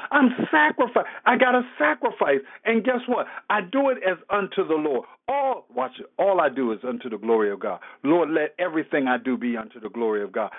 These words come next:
Let you not be displeased with any, good God Almighty,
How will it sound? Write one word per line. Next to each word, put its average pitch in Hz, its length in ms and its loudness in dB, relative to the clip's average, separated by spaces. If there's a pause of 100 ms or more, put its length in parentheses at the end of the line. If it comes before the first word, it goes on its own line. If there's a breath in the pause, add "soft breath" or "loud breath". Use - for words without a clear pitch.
(120)
Let 190 280 -2
you 190 80 -4
not 175 260 -2
be 160 180 -4
displeased 139 640 -4
with 123 220 -2
any, 170 300 -6
good 175 180 -6
God - 220 -16
Almighty, - 960 -10